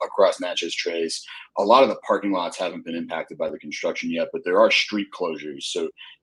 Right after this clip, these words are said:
you might not have the same route to get to your parking lot that you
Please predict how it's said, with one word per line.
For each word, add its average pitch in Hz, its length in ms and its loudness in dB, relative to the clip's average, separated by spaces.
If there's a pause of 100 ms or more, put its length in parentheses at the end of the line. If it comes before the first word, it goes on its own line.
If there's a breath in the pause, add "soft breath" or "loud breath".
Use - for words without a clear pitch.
you 98 140 -2
might 117 200 8
not 131 180 4
have 120 200 0
the 104 80 -6
same 107 260 -4
route 104 220 -4
to - 80 -14
get 110 320 -4
to 98 100 -10
your 87 240 -8
parking 85 320 -6
lot 82 320 -6
that 82 140 -16
you 85 100 -14